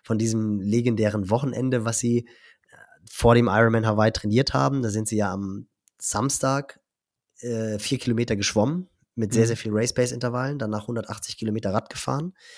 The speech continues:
Speaker 1: in Race-Pace-Intervallen, also irgendwie viereinhalb Stunden oder was, kurzer Koppellauf. Und dann war ja am Sonntag dieser legendäre vierzig Kilometer Lauf mit hundert Kilometern Vorbelastung auf dem Rad.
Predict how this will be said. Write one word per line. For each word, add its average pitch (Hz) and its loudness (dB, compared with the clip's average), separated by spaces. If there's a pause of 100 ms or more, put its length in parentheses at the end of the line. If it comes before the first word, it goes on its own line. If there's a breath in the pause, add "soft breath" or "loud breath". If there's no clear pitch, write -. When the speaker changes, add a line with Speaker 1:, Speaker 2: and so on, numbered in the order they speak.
(420 loud breath)
Speaker 1:
in 127 -2 (160)
Race-Pace-Intervallen, 123 0
also 95 -4
irgendwie 101 -6
viereinhalb 104 -4
Stunden 135 -4
oder 139 -2
was, 147 -2 (220)
kurzer - -2
Koppellauf. 139 0 (600 loud breath)
Und 107 -2
dann 113 4
war 120 8
ja 113 6
am 107 2
Sonntag 120 4
dieser 110 2
legendäre 110 2
vierzig - -6
Kilometer 110 2
Lauf 135 2 (100)
mit 117 -4
hundert 117 0
Kilometern 110 -4
Vorbelastung 107 0
auf 98 -8
dem 104 -4
Rad. 104 2